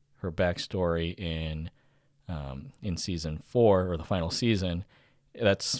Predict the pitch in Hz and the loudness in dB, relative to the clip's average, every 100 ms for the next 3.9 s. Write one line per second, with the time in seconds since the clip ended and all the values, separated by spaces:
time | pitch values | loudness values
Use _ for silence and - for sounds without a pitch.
0 | - 117 101 - 104 87 80 98 92 90 | 2 6 6 6 2 2 0 0 0 -2
1 | - 101 - 107 92 90 - - 104 87 | 0 0 2 4 4 2 -4 -6 -4 -2
2 | 85 80 80 95 _ _ _ - 90 - | -2 -2 -4 -8 _ _ _ -2 0 0
3 | 85 - 92 82 85 78 - - | -4 -4 -4 -2 -2 -2 -6 -12